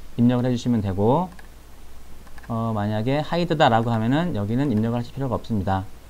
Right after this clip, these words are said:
그 제약 값을 입력하는 경우에는 디폴트 값하고 파서블 밸류 두 개의 경우에 입력을 해야만 합니다. 예를 들어서 조정 계정 공공공 삼일 때에는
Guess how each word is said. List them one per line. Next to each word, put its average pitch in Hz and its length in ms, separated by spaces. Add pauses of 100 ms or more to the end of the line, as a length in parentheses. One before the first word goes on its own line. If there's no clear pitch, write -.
(400)
그 113 100
제약 143 280
값을 143 260
입력하는 131 420
경우에는 110 580 (760)
디폴트 143 400
값하고 113 640 (280)
파서블 165 440
밸류 117 300
두 - 140
개의 131 220
경우에 113 360
입력을 110 420
해야만 147 320
합니다. 101 340 (320)
예를 113 160
들어서 110 400
조정 131 260
계정 120 340 (520)
공공공 143 520
삼일 175 360
때에는 107 640